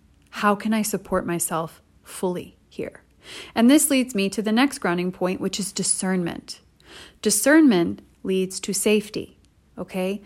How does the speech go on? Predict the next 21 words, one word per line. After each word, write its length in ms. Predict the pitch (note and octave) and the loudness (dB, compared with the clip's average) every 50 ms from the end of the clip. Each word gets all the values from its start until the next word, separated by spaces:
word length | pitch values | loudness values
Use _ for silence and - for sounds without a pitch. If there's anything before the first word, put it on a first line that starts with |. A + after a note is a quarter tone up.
| - _ _ | -20 _ _
Safety 520 | - - - A#3+ B3 B3+ B3+ - D4+ D4 | -6 2 4 6 4 4 2 0 0 0
is 200 | - - E3+ - | 0 0 -4 -6
paramount 680 | - - - A3+ A3+ A#3 A3+ F#3+ D#3+ D3+ D3+ D#3 - - - | -6 -6 -4 -2 -2 0 0 0 -2 -2 -4 -6 -8 -10 -8
in 180 | - F#3+ - - | -6 -6 -6 -2
all 200 | - G#3 G#3 G3+ | 0 2 2 2
relationship, 760 | F3+ F3 D#3+ E3 D#3+ E3 - - G3 - - G1+ - - - - _ _ _ _ _ _ _ _ - | 2 0 -2 -2 -4 -4 -6 -10 -10 -8 -8 -10 -10 -12 -14 -18 _ _ _ _ _ _ _ _ -16
okay? 380 | F3+ - - F3+ E3+ F3 F#3 F#3+ | -16 -10 -8 -6 -4 -4 -6 -6
So 240 | - - - G#3+ G3 | -6 -2 0 0 0
specifically 640 | G3+ - - - A#3+ - F4+ F4+ - C4 A3 G3+ F#3 | 0 0 0 2 4 4 4 4 4 4 4 4 4
with 100 | F3 E3 | 2 0
your 100 | F3+ E3 | -2 -2
relationship 460 | F3 F3+ G3 G3 F#3+ G3 F3 - - | 0 2 0 0 0 -2 -6 -6 -8
to 60 | - F3 | -8 -8
yourself, 480 | - - - - - - - - - | -8 -6 -6 -6 -6 -6 -8 -8 -6
you 160 | G3+ G3+ G#3 | -4 -2 0
need 260 | G#3 A3 B3 C4 B3+ B3+ | 2 2 2 2 2 0
to 100 | A3+ F#3+ | -4 -8
feel 200 | - E3 D3+ D3+ | -8 -8 -8 -6
safe 600 | - - - - A#3+ G#3+ F3 D#3 D3+ - - - _ _ _ | -6 -6 -4 -2 -2 -2 -2 -4 -6 -12 -18 -20 _ _ _
being 340 | - A3 G3 D#3+ D3+ D#3+ D#3+ | -4 -2 -2 -2 -4 -8 -10
yourself. 720 | G3 G3 - - - D4 D4 C4+ E3 - - - - - | -10 -10 -10 -8 -4 -2 -2 0 -2 -2 -6 -10 -20 -20